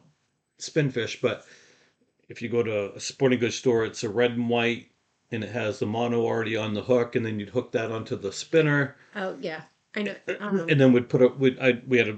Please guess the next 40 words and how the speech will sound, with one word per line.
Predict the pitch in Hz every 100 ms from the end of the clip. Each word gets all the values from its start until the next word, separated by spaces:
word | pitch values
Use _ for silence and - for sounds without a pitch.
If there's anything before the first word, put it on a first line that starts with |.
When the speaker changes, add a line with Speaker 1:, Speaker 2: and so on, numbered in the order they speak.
| 131
Speaker 1:
we | 123
had | -
two | 151
places | 143 139 - 123
at | 120
my | 120
house | 127 127 127
that | 123
we'd | 110 101
dig | 113 107
worms. | 123 139 139 135 135 -
Speaker 2:
Daredevil? | - 208 214 254 320 - _ _ -
Speaker 1:
No. | 113 - _ _ _ -
Speaker 2:
No. | 226 220 _ _
Speaker 1:
No, | 151 131 -
it | 131 131
was | 127 -
just | 123 110
a, | 117
it | 127
was | 117 107
just | 120 117
a | 104
gold | 107 113 117
spinner, | - 123 117 110 _ _ _ _ _
and, | 135 117 107
uh, | 110 104 - _ - - _ _ _ _ _ _ _ -
and | 120
he | 107
caught | - 110 -
two | 160
fish. | 156 131 139 -
We | 113
killed | 113 120 123
one | 143 117 117 147 - _ _ _ _ _ _ -
and | 113
kept | 156 139 123
one | 113
alive. | 110 123 95 - - _ -
Speaker 2:
Mm-hmm. | 247 247 226